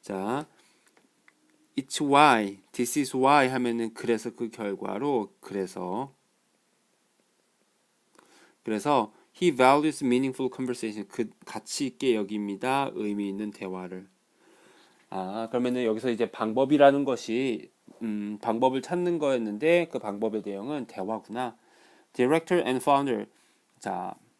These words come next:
관리자이고 설립자인 elder-, elderly suicide prevention의 관리자이고 설립자인 알보어가 만들었습니다. 설립했습니다. 프렌십 라인이라는 것을. 그리고 그것은 동격이겠죠.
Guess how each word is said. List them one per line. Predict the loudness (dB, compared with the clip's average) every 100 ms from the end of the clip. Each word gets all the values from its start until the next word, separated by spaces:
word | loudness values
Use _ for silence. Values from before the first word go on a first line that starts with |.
| _ _ _ _ _ _ _ _ -20 _ _
관리자이고 | 4 6 6 6 4 4 2 0
설립자인 | 2 2 2 2 2 2
elder-, | 2 0 0
elderly | 0 2 0 -2
suicide | -2 -2 0 -2 -2 -4
prevention의 | -2 -2 -2 -4 -4 -2 -4
관리자이고 | -4 -4 -2 -4 -4 -8
설립자인 | -6 -6 -4 -6 -4 -2 0 -2 -2
알보어가 | 0 0 0 0 0 -2 -6 -6 -10 _ _ _ _ _ _ _ _ _ _ -4
만들었습니다. | -2 -2 -2 -4 -4 -6 -4
설립했습니다. | -2 -4 -4 -8 -8 -6 -4 -2 -2 -4
프렌십 | -4 -4 -4 -8 -6
라인이라는 | -4 -4 -6 -8 -8
것을. | -12 -6 -6 -6 -10 _ _ _ _ _ _ _ _ _ _ _
그리고 | -4 -2 2 2 2
그것은 | -2 -4 -2 -2 0 0 0 -2 -4
동격이겠죠. | -8 -4 -4 -4 -8 -6 -6 -4 -4